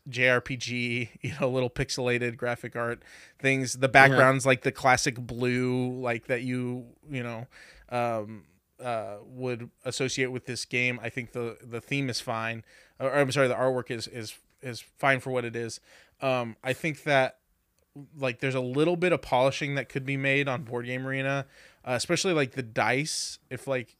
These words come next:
Speaker 1: they made, they added an animation for the dice roll, could be good.
Speaker 2: Mm,
Speaker 1: Um, like I
Speaker 2: that
Speaker 1: said,
Speaker 2: would
Speaker 1: this game
Speaker 2: be,
Speaker 1: is still an
Speaker 2: that would be
Speaker 1: alpha,
Speaker 2: tasty.
Speaker 1: so yeah,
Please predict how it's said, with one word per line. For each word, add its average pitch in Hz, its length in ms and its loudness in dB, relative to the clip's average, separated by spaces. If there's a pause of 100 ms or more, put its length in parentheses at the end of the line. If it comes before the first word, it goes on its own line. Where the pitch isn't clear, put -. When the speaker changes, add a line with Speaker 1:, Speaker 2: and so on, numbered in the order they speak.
(220)
Speaker 1:
they 131 160 -4
made, 131 300 4 (180)
they 131 160 2
added 135 260 6
an 127 120 0
animation 120 680 -4
for 127 140 -10
the 107 100 -10
dice 113 400 -6
roll, 135 280 0
could 139 200 -10
be 135 100 -8
good. 135 340 -4 (200)
Speaker 2:
Mm, 139 300 2
Speaker 1:
Um, 127 140 0
like 202 120 4
I 247 60 4
Speaker 2:
that 247 60 4
Speaker 1:
said, 220 100 4
Speaker 2:
would - 60 6
Speaker 1:
this 123 100 2
game 127 140 4
Speaker 2:
be, 123 40 4
Speaker 1:
is 117 100 2
still 226 240 4
an 208 60 2
Speaker 2:
that 165 220 4
would 127 80 2
be 123 100 2
Speaker 1:
alpha, 120 100 2
Speaker 2:
tasty. 123 180 2
Speaker 1:
so 127 360 4 (480)
yeah, 135 420 4